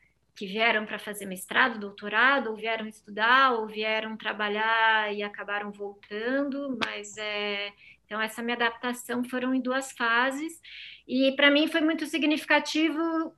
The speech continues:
É, eu não sou muito boa de línguas, é, eu demorei muito tempo pra ser fluente em francês, eu demorei quase quatro anos pra ser fluente em francês, co-, fluente pra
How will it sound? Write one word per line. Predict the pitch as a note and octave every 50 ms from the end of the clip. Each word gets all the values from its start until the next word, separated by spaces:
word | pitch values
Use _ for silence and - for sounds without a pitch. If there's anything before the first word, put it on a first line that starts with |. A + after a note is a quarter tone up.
| _ _ _ _
É, | - A#3 A#3+ B3 B3 B3 A#3+ A#3 A#3 B3+ -
eu | B3+ C4 C#4
não | B3 C4+ D4 D4+ F4 E4
sou | - - D#4+ D#4
muito | D4+ D4+ D4+ C#4+ -
boa | B3 A#3 C4+ C4+ B3+
de | A3 A3+ B3
línguas, | A3+ A3+ A#3 A#3+ C#4+ F4 F#4 F4 C#4+ B3 A#3 A#3 - G#3+
é, | A3+ A3+ A3 G#3+ G#3+ G#3+ G#3+ G#3+
eu | A3 A3
demorei | G#3+ A3 A#3 A#3 A#3+ B3 A#3+ A#3+
muito | B3 B3+ D4 D4 - -
tempo | - C4+ C#4 D4 - -
pra | - B3 A#3
ser | A#3+ - A#3+ A#3
fluente | - A3+ A3+ A3+ A3+ A3+ A3+ -
em | A#3 A3
francês, | - - A3 A3 A3 - - A3+ A3+ B3 C#4+ C#4+ B3+
eu | A#3
demorei | G#3+ G#3+ G#3+ G#3+ G#3+ G#3+ G#3+ A3 A3+ A3+ A#3 A#3 A3+ G#3+ G#3+ G#3 - _
quase | - A3+ A3+ A#3 A#3+ A#3 A#3+ D4 D4 B3+
quatro | - - C4 C4 C4 - - F4 D#4+
anos | C4 A3+ G3+ G3 G3+ - - -
pra | - G3
ser | - - G3+
fluente | - - G#3 G#3+ G#3 G#3 - G#3+
em | G#3
francês, | - - G#3+ G#3 G#3 - A3+ A3 A#3+ B3 A#3+ -
co-, | - _ A#3+ A#3+ A#3 A#3+
fluente | - - - B3 A3+ A3+ A3+ A#3 B3 C4+ C#4 C4+ -
pra | - C#4 C4+ C#4 D4 D4+